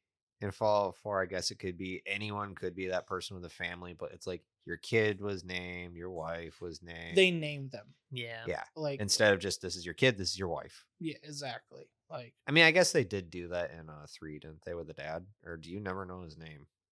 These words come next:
Speaker 2: I
Speaker 1: I
Speaker 2: don't
Speaker 1: think you get
Speaker 2: know.
Speaker 1: his first
Speaker 2: I
Speaker 1: name.
Speaker 2: think you get his first name. But, like, you don't get a last name. You don't know who your mom is. Like,
Speaker 1: Yeah.
Speaker 2: yeah,
Speaker 1: It
Speaker 2: that type of
Speaker 1: leaves
Speaker 2: stuff.
Speaker 1: everything vague enough
Speaker 2: Yeah.
Speaker 1: that anyone could have been that
Speaker 2: Yeah.
Speaker 1: character.
Speaker 2: Um,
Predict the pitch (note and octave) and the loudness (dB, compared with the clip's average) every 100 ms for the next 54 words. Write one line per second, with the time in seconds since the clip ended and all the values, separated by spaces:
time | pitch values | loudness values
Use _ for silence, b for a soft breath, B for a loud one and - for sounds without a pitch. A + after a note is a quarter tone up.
0 | _ _ _ _ _ _ _ _ _ _ | _ _ _ _ _ _ _ _ _ _
1 | _ _ _ _ _ - - A3 F#3 D3+ | _ _ _ _ _ -6 -4 2 6 6
2 | D3+ B3+ C#3+ G#2 - A2 G#2 - D#2 - | 8 8 8 6 2 4 4 2 -4 -8
3 | - A3 B3+ B3 A#3+ A3 - F3 E3+ E3+ | 0 0 0 0 0 -2 -4 -2 0 -2
4 | D3 C3 B2 C3+ _ b b b - F#3 | -4 -8 -10 -14 _ b b b 6 6
5 | F3+ G#3 B3+ B3 A3+ F3 D#3+ - D#3+ D3+ | 6 4 4 4 4 4 2 0 -4 -6
6 | D#3 E3 F#3 G#3+ G#3 G3+ F#3+ D#3 C#3+ C#3 | -6 -2 0 2 2 0 -2 -2 -2 -4
7 | C#3 C#3 C#3 C#3 - - C3+ A#2 F#2+ C#2 | -10 -12 -12 -10 -12 -10 -8 -2 0 -2
8 | - C3+ B2+ - A#2 A2+ A#2+ A#2+ G#2+ G#2+ | -10 -12 -8 4 6 6 4 2 2 2
9 | G2+ G2 A2 G2 F2+ F#2+ F#2 F2+ F2 E2+ | 2 -2 -4 -8 -4 -2 -2 -4 -6 -6
10 | F#2+ - - A2+ G#2+ G2 F#2 F2 F2 D#2+ | -6 -6 -2 0 0 -4 -6 -8 -8 -8
11 | D#2+ D#2 D2+ - - C#2+ C#2+ C#2+ - D#2 | -10 -12 -16 -16 -12 -12 -12 -14 -14 -12
12 | E2 _ _ b b b b _ F#3 E3+ | -12 _ _ b b b b _ 4 6
13 | D#3+ D#3 | 6 2